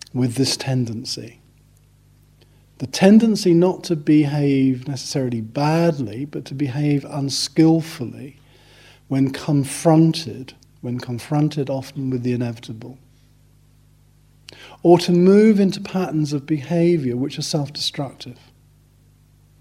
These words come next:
Yeah? And let's face it, generally, unless we really, really are alone, most of our patterns of self-destructiveness impact on others as well. Yeah?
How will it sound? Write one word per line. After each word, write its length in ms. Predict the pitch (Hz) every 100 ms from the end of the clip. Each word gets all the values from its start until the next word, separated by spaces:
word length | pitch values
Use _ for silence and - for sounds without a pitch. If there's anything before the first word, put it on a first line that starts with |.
| _ _ _ _ _ _ _ -
Yeah? 260 | 139 135 151 - _ _
And 640 | 135 185 202 202 - - - - - - - - - - _ _ _ _
let's 200 | 226 226
face 340 | - 202 185 -
it, 180 | 147 151
generally, 640 | - 196 214 202 143 131
unless 340 | 135 156 -
we 100 | 151
really, 400 | 143 151 180 165
really 420 | 143 156 165 143
are 360 | - 151 156 151
alone, 500 | 139 143 156 139 131
most 240 | 156 165
of 80 | 196
our 160 | 165 151
patterns 480 | - 160 147 139 135
of 80 |
self-destructiveness 1700 | 135 147 143 131 - - _ - 139 - 156 139 - 139 - 123 127
impact 540 | 135 131 - 156 - -
on 160 | 135
others 520 | 127 110 107 117 - - _ _ _ _ _ _
as 180 | 135 120
well. 340 | 120 113 120 - _ _ _ _ _ _ _ _ _ _ _ _ _
Yeah? 240 | 139 123